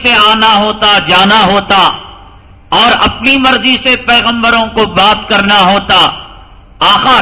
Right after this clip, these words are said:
کی اس حالت کو دیکھ کر آپ کو ترس نہیں آتا؟ رحم نہیں آتا؟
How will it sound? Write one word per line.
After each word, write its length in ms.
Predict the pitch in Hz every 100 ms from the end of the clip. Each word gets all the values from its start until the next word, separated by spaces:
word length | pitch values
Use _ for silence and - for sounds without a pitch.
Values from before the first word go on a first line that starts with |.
| -
کی 160 | 226
اس 200 | 208 -
حالت 440 | 170 208 247 254 -
کو 120 | 220
دیکھ 400 | 214 214 240 -
کر 100 | 220 190
آپ 240 | 214 214
کو 100 | 208
ترس 420 | 190 185 208 214
نہیں 240 | 208 254 277
آتا؟ 500 | 247 466 202 - - - - - - - - - - -
رحم 340 | 170 190 247
نہیں 300 | 226 226 285
آتا؟ 320 | 285 262 269